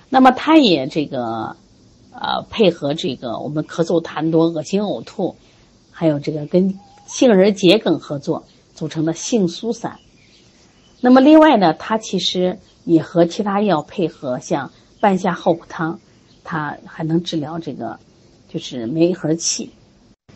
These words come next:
注意紫苏久煎还是不宜久煎？哎，对对对，紫苏是叶子的啊，解表的，不能久煎啊，这个要记住。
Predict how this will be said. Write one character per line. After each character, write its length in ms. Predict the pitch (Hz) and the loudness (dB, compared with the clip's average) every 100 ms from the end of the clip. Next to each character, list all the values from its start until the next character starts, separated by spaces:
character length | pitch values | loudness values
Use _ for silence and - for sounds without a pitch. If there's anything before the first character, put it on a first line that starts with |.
| - | 2
注 120 | 311 | 10
意 140 | 330 294 | 10 10
紫 200 | 233 220 | 6 2
苏 200 | 285 277 - - | 6 6 4 -2
久 220 | - 220 | 6 8
煎 220 | 208 254 254 | 10 8 6
还 180 | 220 | 4
是 80 | 202 | 2
不 140 | 185 202 | 2 2
宜 120 | 196 | 2
久 200 | 175 151 | 2 2
煎？ 260 | 165 160 | 4 2
哎， 460 | - - 330 349 285 | 2 4 6 6 4
对 180 | 214 240 | 4 2
对 120 | 214 | 2
对， 160 | 208 190 | 0 -2
紫 240 | 185 175 | 0 -2
苏 160 | 170 240 | 0 -2
是 140 | 240 | -2
叶 320 | 208 247 208 | 0 4 4
子 120 | 160 160 | 2 -2
的 140 | 160 | -8
啊， 340 | - 185 165 | -6 -2 -2
解 240 | 147 - 170 | -2 0 2
表 220 | 170 139 | 2 -2
的， 140 | 147 | -6
不 260 | 131 - 214 | -10 -2 2
能 360 | 165 143 170 170 | 2 0 -4 -4
久 400 | - 170 156 - | -2 -2 -4 -10
煎 300 | - 170 160 | -2 0 0
啊， 280 | 170 139 139 | -4 -8 -6
这 100 | 180 | -4
个 60 | 165 | -4
要 120 | 147 | -6
记 220 | - 156 | -8 -10
住。 200 | 127 - | -10 -14